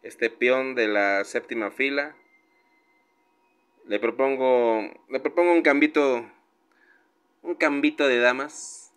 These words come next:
Me lo acepta. Y pues bueno, ahí se me rinde.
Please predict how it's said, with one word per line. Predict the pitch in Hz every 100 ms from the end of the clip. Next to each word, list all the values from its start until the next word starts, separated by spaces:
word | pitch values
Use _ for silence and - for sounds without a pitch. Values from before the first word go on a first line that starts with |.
| _ _ _
Me | 104
lo | 101
acepta. | 104 - 160 160 - 156 156 165 _ _ _ _ _ _ _ _ _ _ _ _ _ _ _ _ _ _ _ _ _ _
Y | -
pues | 113 117 117
bueno, | 127 127 117
ahí | 120 131 135 131 - _ _ _ _ _ _
se | -
me | 113 113
rinde. | 113 131 131 127 120 127